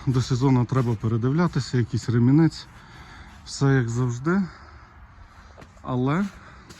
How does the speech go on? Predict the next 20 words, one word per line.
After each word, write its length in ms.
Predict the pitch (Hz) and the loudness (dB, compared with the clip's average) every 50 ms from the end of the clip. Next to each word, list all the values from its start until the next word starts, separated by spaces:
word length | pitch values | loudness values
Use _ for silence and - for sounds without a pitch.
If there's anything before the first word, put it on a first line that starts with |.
| - | -14
двигуни, 460 | 123 139 131 131 139 151 143 131 117 113 127 139 - - | -8 -4 -2 0 2 2 2 2 2 2 0 -2 -4 -8
двигуни 440 | 135 120 131 190 139 143 147 147 135 | -6 -4 -2 0 2 4 4 4 4
гарно 340 | 120 143 175 180 175 160 147 - | 4 2 0 0 0 -2 -2 -2
працюють 540 | 156 143 135 - - 151 151 147 131 123 - - - - - - - - - - - - - - - - - - - - - - - - - - - - - | -6 -6 -6 -4 -2 0 2 2 2 0 -4 -8 -14 -16 -16 -16 -16 -16 -16 -16 -14 -14 -14 -14 -14 -14 -14 -14 -12 -12 -12 -10 -10 -10 -10 -10 -8 -2 0
і 140 | 147 143 147 - - - - - - - - - - - - - - | 0 2 2 0 -2 -6 -6 -6 -6 -6 -8 -8 -8 -6 -4 -4 -6
збережені. 680 | 107 110 127 127 131 147 165 - - 131 127 127 123 117 - - - - - - 123 | -4 -4 -4 -2 -2 -2 -4 -4 -4 -4 -2 -2 -2 -4 -4 -6 -10 -10 -10 -8 -8
Ось, 160 | 123 - - - - - - - - - - - - - - - - - - | -8 -8 -8 -12 -14 -14 -14 -14 -14 -14 -14 -14 -16 -16 -16 -16 -16 -14 -12
показую, 380 | - 123 123 110 104 113 107 | -8 -6 -6 -4 -4 -6 -6
що 200 | 101 - - 123 110 95 - - - - - - - - | -6 -8 -10 -10 -10 -10 -10 -12 -16 -16 -16 -16 -14 -10
не 160 | 113 123 123 | -6 -6 -6
фарбоване, 680 | 117 - 123 113 110 113 139 156 165 156 147 135 123 | -6 -6 -8 -8 -8 -6 -6 -4 -2 -2 -2 -2 -2
нічого 440 | 120 123 117 - - 131 117 113 110 - - | -2 -4 -6 -6 -8 -8 -8 -8 -8 -8 -8
під 100 | 131 120 117 110 | -8 -8 -6 -6
бляхами, 440 | 110 120 127 120 - - 120 113 110 101 92 | -4 -4 -4 -6 -6 -6 -6 -6 -6 -6 -8
все 180 | - - 127 117 - | -8 -8 -8 -8 -6
по 80 | - 110 | -8 -6
оригіналу. 600 | 104 104 101 104 92 92 101 101 95 95 95 92 - - - - - - - - - - - - - - - - - - - - - - | -6 -6 -6 -6 -6 -6 -6 -6 -6 -6 -6 -8 -8 -10 -12 -12 -12 -12 -12 -12 -12 -14 -12 -12 -12 -12 -12 -14 -14 -12 -12 -10 -10 -2
Також 340 | - 147 131 - - 123 - | 0 0 0 0 -4 -4 0
маю 300 | 135 131 127 120 120 113 | 2 2 2 2 2 0
січкарню. 640 | 104 - - - - - 226 226 208 180 180 165 143 | -2 -6 -10 -14 -6 -4 -2 0 0 2 2 2 2